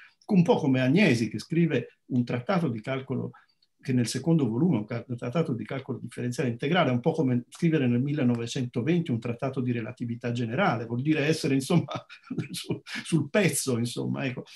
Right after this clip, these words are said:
La, la, la, la Bassi, come vedremo, troverà modo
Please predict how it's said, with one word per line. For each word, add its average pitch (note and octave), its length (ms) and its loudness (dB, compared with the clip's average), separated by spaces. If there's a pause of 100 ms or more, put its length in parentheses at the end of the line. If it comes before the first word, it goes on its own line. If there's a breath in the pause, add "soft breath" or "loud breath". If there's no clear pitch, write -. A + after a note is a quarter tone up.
(680 loud breath)
La, F3 180 -6
la, - 160 -6
la, F3+ 180 0
la F#3+ 140 2
Bassi, E3 420 -2
come D#3+ 340 2
vedremo, D3 500 0
troverà A3 460 2
modo C#3+ 720 2